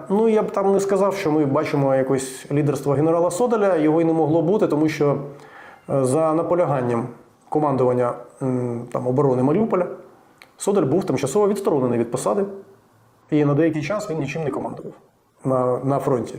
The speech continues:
Він не командував там на фронті, і його там замінили. По різних причинах, але я вам, друзі, можу сказати, що ті, та критика, яка лунала з боку оборонців Маріуполя, була, Маріуполя була одним з факторів. А,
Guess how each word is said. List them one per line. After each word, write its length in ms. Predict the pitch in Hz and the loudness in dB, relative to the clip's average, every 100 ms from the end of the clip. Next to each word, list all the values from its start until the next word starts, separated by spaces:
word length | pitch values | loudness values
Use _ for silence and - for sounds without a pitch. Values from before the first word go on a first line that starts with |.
| - | -4
Він 160 | 143 156 | 2 2
не 80 | |
командував 460 | 151 135 117 110 117 | 2 0 0 -4 -4
там 180 | 139 123 | -4 -2
на 80 | 127 | -2
фронті, 360 | 226 233 175 - - - - - | 0 0 -2 -6 -14 -20 -10 -2
і 260 | 135 131 | 2 4
його 200 | 131 180 | 4 2
там 180 | 156 156 | 0 0
замінили. 420 | 147 147 147 - - - _ - | 0 0 0 -2 -10 -20 _ -2
По 100 | 196 | 2
різних 320 | 185 143 147 | 2 2 0
причинах, 460 | 175 175 233 185 - | -2 0 0 0 -2
але 220 | 139 160 165 147 123 | 0 2 2 0 0
я 100 | 151 | 0
вам, 100 | 147 | 2
друзі, 200 | 143 127 | 0 2
можу 200 | 131 127 | 2 2
сказати, 360 | 127 151 202 151 | 0 0 0 -2
що 220 | - 131 - - | 0 -2 -4 -10
ті, 260 | - 151 135 | 0 2 2
та 140 | 143 | 0
критика, 380 | 143 147 139 - | -2 0 0 -2
яка 160 | 123 139 | -2 0
лунала 380 | 135 135 123 120 | 2 2 2 0
з 40 | |
боку 240 | 123 123 | -2 0
оборонців 380 | 131 143 143 139 | 0 0 0 0
Маріуполя, 380 | 147 214 208 147 | 0 0 0 0
була, 200 | 127 151 | 2 0
Маріуполя 400 | 139 143 196 135 | 0 0 0 0
була 200 | 127 151 | 0 0
одним 200 | 135 123 | 0 -4
з 40 | |
факторів. 340 | - - - - - _ _ _ _ - - - - - - - - - - | -6 -8 -8 -14 -18 _ _ _ _ -20 -20 -20 -20 -20 -20 -20 -20 -20 -14
А, 480 | - 143 156 147 151 | -4 0 0 2 0